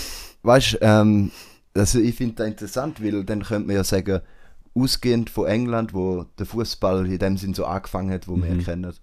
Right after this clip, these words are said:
Speaker 1: hätte es ja nie nicht dürfen hingehen. Weil in jedem Land, wo der Fußball nachher angekommen ist, oder die Fußballkultur,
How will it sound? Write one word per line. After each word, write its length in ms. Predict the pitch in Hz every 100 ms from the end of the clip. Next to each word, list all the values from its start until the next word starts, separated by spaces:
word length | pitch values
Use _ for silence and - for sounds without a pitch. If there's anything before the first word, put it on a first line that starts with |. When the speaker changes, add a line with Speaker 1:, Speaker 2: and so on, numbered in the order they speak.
| _ _ _
Speaker 1:
hätte 160 | 113 107
es 60 |
ja 60 | 98
nie 160 | 107 131
nicht 180 | 131
dürfen 380 | 135 135 131 151
hingehen. 300 | 156 98 85 - _ _ _ -
Weil 140 | 101 98
in 60 | 107
jedem 260 | 123 160
Land, 340 | 147 139 156 123
wo 160 | 117
der 100 | 117
Fußball 380 | 113 123 - 113
nachher 240 | 110 107 90
angekommen 420 | 120 131 120 107
ist, 60 | 104
oder 160 | 92
die 100 | 95
Fußballkultur, 1000 | - - 123 - 110 104 - 104 107 120